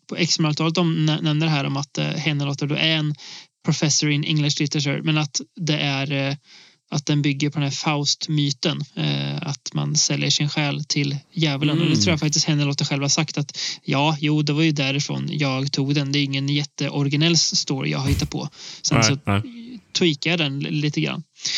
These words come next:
Speaker 1: Eh, och ja, och så, ja, och låter också rimligt.
Speaker 2: Men apropå det, ha-, har du
Speaker 1: Mm.
Speaker 2: något mer gällande hans, eh, ja, professor?
Speaker 1: Nej, de bara nämner det, men de, de, han säger väl det att det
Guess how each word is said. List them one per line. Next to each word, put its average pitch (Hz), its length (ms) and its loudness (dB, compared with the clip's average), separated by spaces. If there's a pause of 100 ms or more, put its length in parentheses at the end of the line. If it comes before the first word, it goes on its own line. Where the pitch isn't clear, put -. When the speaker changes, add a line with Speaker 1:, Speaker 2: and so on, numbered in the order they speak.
(220)
Speaker 1:
Eh, 151 220 0
och 165 220 0 (300)
ja, 247 100 -4
och 262 140 0 (120)
så, 254 100 -4
ja, 277 320 -2 (340)
och 311 80 -2
låter 233 200 0
också 202 180 2
rimligt. 160 460 2 (360)
Speaker 2:
Men 151 100 2
apropå 165 440 2
det, 95 360 2
ha-, 127 280 0
har 120 220 2
du 127 60 6
Speaker 1:
Mm. 135 120 6
Speaker 2:
något 131 100 4
mer 170 220 2
gällande 101 400 4
hans, 98 420 0
eh, 95 260 2 (300)
ja, 95 220 0 (840)
professor? 101 720 0
Speaker 1:
Nej, 170 340 4
de 180 140 2
bara 180 120 4
nämner 165 360 4
det, 156 60 4
men 160 140 4
de, 185 180 2
de, 180 80 0
han 185 240 4
säger 170 180 4
väl 170 100 2
det 156 120 4
att 151 160 -2
det 160 120 2